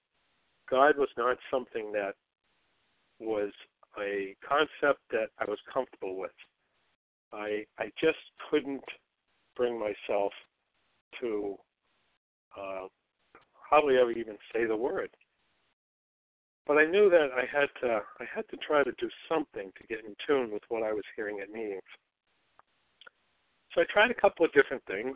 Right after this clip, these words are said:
and, um, one of the things I did was I, I picked up some books on Buddhism. And a guy had written some books on Buddhism and the twelve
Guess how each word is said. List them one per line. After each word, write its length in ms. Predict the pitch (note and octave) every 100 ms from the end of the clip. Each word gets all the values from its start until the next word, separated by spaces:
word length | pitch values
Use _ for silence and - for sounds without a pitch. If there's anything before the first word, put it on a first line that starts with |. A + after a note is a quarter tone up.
| -
and, 440 | C3 B2+ B2+ C3
um, 260 | B2 B2 B2 _ _ _ _ _ _ _ _ _ _ _ _
one 160 | D3 G#3+
of 60 |
the 80 | B2+ -
things 220 | C3 A#2 A2+
I 160 | G2+ -
did 260 | D3 D3
was 180 | G#2+ G2+ G#2
I, 200 | G2+ G#2 -
I 60 | G#2 -
picked 220 | - -
up 80 | A#2+ -
some 160 | G#2 -
books 240 | A#2+ - -
on 200 | G#2 G2+
Buddhism. 420 | C3+ F3 - - - _ _ _ _ _ _ _ _ _ _ -
And 180 | A2
a 80 | G#2+ -
guy 480 | A2+ B2 C#3 C#3+ C#3 - - -
had 160 | A#2+ G#2+
written 280 | B2 - C3 -
some 160 | C3+
books 260 | A#2+ G#2 - G#2+
on 120 | G2+ -
Buddhism 520 | A#2+ A2+ A#2+ A#2+ B2+ B2+ _ _ _ _ _ _ A#2+
and 120 | A2
the 60 | G#2
twelve 240 | - A2